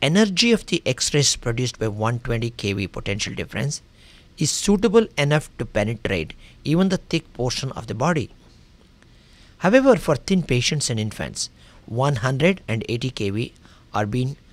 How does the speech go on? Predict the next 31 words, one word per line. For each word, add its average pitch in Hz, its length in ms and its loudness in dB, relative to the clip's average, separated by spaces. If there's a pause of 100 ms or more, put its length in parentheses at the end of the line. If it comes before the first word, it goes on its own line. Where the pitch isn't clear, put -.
(120)
routinely 120 460 -2
used. 196 380 0 (1200)
The 180 100 6
lower 233 460 6
tube 185 300 4
voltage, 120 540 0 (440)
in 123 120 -2
fact, 135 500 -4
decreases 170 560 0
the 165 120 -2
radiation 127 680 -2
dose 107 260 -2
to - 100 -14
the - 100 -8
patient, - 460 -6 (960)
at 170 160 0
the 208 60 6
same 269 360 0
time 131 380 0
improves 127 380 -6
the - 100 -8
image 101 240 -4
contrast. - 600 -6 (1300)
However, 262 280 6
for 220 160 2
the 160 160 -2
obese 170 420 4
and 127 220 -2
also 127 280 2
thicker 156 280 -2
anatomy, 120 720 -2